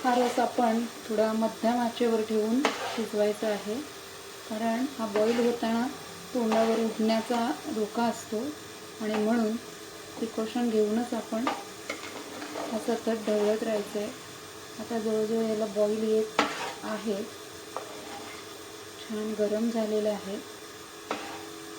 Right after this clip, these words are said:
आता त्यात आपण मगाशी घेतलेली साखर मिक्स करत आहोत. या ठिकाणी साखर ही प्रिझर्वेटिव्हचं काम करते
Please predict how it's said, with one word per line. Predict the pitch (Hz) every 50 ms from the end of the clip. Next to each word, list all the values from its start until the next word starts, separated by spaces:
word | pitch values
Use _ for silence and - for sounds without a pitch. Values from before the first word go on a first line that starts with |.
| - - - - 302 269 - - - - - - - - -
आता | 233 - 226 214 -
त्यात | 233 220 214 226
आपण | 214 214 - 233 247
मगाशी | 254 233 214 202 208 208 208 254
घेतलेली | 233 220 226 220 - - 226 226 214 202 214 254 - - - - - - -
साखर | 220 202 202 - - 214 220
मिक्स | 220 214 208 208 - - -
करत | - 214 202 202 -
आहोत. | 208 190 185 185 202 240 - - - - - - - - - - - - - - - - - - - - - - - - - - - - - - - - - - - - - - - -
या | 233 240
ठिकाणी | 254 262 254 - 277 277 269 247 240 254 311 - - - - - - - - - - - - - - - - -
साखर | 247 226 220 - - - 302 294 240 233 - - - - - - - -
ही | 269
प्रिझर्वेटिव्हचं | 247 - - 247 233 220 - - 247 269 285 277 277 269 - 294 269 254 - 285
काम | - 262 240 226 226
करते | 220 - 233 202 202 - - 208 233